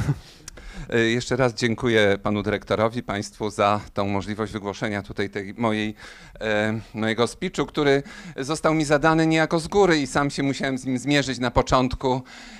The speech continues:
i postanowiłem po prostu pokazać kilka przykładów, a właściwie dwanaście przykładów, e, małej architektury z Górnego Śląska w,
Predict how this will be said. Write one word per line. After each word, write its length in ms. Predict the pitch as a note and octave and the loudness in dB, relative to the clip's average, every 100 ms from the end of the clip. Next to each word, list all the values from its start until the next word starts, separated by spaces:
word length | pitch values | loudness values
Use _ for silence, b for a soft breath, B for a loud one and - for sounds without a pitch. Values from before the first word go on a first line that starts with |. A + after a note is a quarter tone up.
| B | B
i 140 | D3 | -4
postanowiłem 640 | C#3+ C3 D3 C#3+ C3+ D3 B2+ | -4 0 2 2 2 0 0
po 100 | A#2+ | 0
prostu 300 | C#3+ - B2+ | -2 -2 -2
pokazać 480 | B2+ C3+ B2 A#2 | 2 2 2 -2
kilka 260 | - A#2+ A#2+ | -4 -2 -2
przykładów, 640 | - A#2 C3 A2+ A2+ A2 | -2 -2 2 2 2 0
a 240 | A#2 A#2 G#2+ | 0 0 -2
właściwie 340 | A2+ - B2 | -6 -4 -6
dwanaście 520 | G#2 C3+ D3+ D3 C3+ | 0 4 4 2 -4
przykładów, 600 | - A#2+ C#3+ B2+ B2+ - | -4 4 6 6 2 0
e, 120 | A#2+ A2+ | 0 2
małej 320 | B2+ C#3 C3 | 4 4 2
architektury 600 | A#2 B2 B2 - C3 A#2 | -2 -4 -8 -6 -4 -4
z 60 | |
Górnego 380 | G#2+ A#2+ A#2+ G#2 | -6 -4 -2 -4
Śląska 480 | - D3 D#3 - | -2 0 0 2
w, 100 | B2 | 0